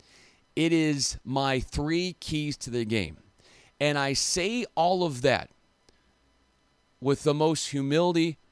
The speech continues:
possible, unless I don't. Because to be frank with you, and that's all I want to do is be transparent on this podcast with you,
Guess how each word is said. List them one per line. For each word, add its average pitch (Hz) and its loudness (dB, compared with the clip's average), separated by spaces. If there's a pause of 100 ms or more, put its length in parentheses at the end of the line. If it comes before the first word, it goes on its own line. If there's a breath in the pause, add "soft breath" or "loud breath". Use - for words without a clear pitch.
(220)
possible, 107 -2 (600)
unless 147 0
I 127 -2
don't. 110 -2 (640 loud breath)
Because 156 2 (340)
to 175 2
be 208 -2
frank 196 -6
with 147 -2
you, 98 -2
and 135 -2
that's 190 -2
all 190 2
I 185 4
want 156 -2
to 127 -6
do 104 -4 (100)
is 113 -4
be 123 0
transparent 127 -4
on 127 -2
this 113 -4 (640)
podcast 117 0
with 117 0
you, 85 -2